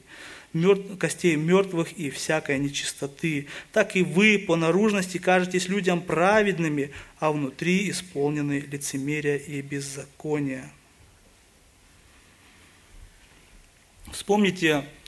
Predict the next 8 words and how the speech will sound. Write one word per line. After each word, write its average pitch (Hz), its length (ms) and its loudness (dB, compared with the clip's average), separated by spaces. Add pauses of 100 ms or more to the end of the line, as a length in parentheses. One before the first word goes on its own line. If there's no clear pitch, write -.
(500)
заповеди 151 580 0
блаженства. 151 720 -2 (1120)
Как 175 220 0
там 160 160 2
написано? 156 680 0 (500)
"Блаженны 151 500 2
гордые", 208 580 6 (480)
или 156 360 2